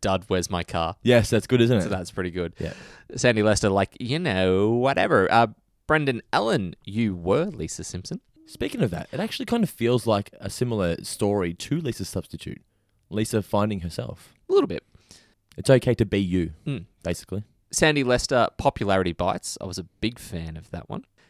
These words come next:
Speaker 1: David David, uh, with nineteen likes and
Speaker 2: Mm.
Speaker 1: clearly winning the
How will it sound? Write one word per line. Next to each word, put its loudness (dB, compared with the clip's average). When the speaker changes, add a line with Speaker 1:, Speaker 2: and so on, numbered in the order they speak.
Speaker 1:
David 2
David, 0
uh, -2
with -4
nineteen 4
likes -2
and -4
Speaker 2:
Mm. 0
Speaker 1:
clearly 2
winning -4
the -2